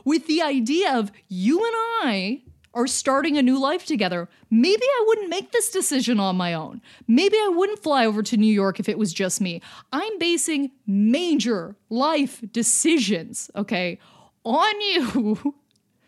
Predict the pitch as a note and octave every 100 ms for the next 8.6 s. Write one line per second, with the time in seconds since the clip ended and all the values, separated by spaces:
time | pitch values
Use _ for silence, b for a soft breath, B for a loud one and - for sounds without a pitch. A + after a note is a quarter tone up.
0 | _ _ _ _ _ _ _ _ _ _
1 | - G4+ D#4+ - - _ _ _ _ -
2 | A4+ C#5+ - F4+ C4+ C4 B3 G3+ G3 E3+
3 | D#3+ D#3+ D#3 D#3+ D3+ - E3 D#3+ - G#3+
4 | - D#4 G3+ F#3+ F3+ A#3+ B3+ F4+ F4 B3+
5 | B3+ B3 A3 G#3 G#3+ - _ _ - F#3+
6 | A#3 A3+ - F3+ C#4+ A#3 B3+ D4+ - D#4
7 | D4 - B3+ C#4+ B3 B3+ A3 A#3 C#4 A3
8 | B3+ B3 B3 A#3 C#4 A#3